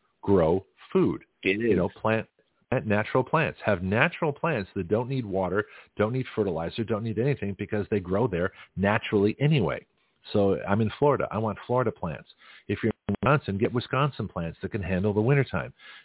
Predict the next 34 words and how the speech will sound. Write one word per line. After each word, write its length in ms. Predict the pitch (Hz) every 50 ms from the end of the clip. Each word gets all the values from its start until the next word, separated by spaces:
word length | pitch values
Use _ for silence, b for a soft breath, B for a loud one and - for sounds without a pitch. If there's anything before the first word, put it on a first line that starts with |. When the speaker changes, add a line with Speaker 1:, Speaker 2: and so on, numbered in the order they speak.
| B B -
Speaker 1:
Grow 460 | - - 104 101 87 82 90 95 98 - _ _ _ - -
gardens. 520 | 110 104 110 110 104 80 87 80 67 65 - - - - _ _ -
You 100 | 98 95
know, 160 | 92 87 87
that's, 240 | 92 98 90 - -
uh, 160 | 107 95 90 -
something, 240 | - 101 87 95 92
I 60 | 92
don't 100 | 117 120
have 100 | 107 107
a 40 | 90
lot 140 | 92 87 80
of 80 | 76 78
land 220 | 107 131 143 107
here 260 | 82 92 80 73 64 -
where 180 | 90 85 76 78
I 140 | 101 127
happen 240 | 113 107 95 - 76
to 60 | 76
live, 220 | 71 73 73 82 - - B B B B B B B _
but 160 | - 90 87 - -
if 140 | 95 - 92
I 80 | 85
did, 320 | 80 76 131 151 143 131 - _ _ _ _ _ -
yeah, 240 | 113 156 202 190 127 - -
and 100 | 92 101
I'm 80 | 110 139
trying 140 | - - 120
to 40 |
get 120 | 107 101 -
some 120 | - 92 -
fruit, 160 | - 160 - - - _ - - - -
fruit 140 | - 156
trees 200 | - - 92 69